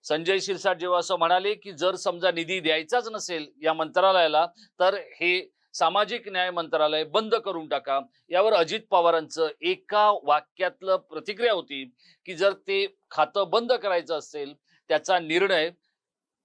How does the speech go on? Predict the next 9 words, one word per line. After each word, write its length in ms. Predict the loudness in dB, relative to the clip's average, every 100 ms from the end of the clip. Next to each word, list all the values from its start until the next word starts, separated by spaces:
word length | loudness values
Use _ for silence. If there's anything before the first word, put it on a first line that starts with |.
| _ _
मुख्यमंत्री 640 | -12 -2 -2 -2 -4 -6 -8
देवेंद्र 420 | -4 -4 -2 -2 -2
फडणवीस 440 | -2 -6 -8 -8 -12
घेतील. 260 | -16 _ _ _ _ _ -20 -4
आता 180 | 0 0
हे 240 | -2 -6
सगळं 400 | -4 -2 0 2
घडत 300 | 2 2 0
असताना 500 | 0 0 0 2 -2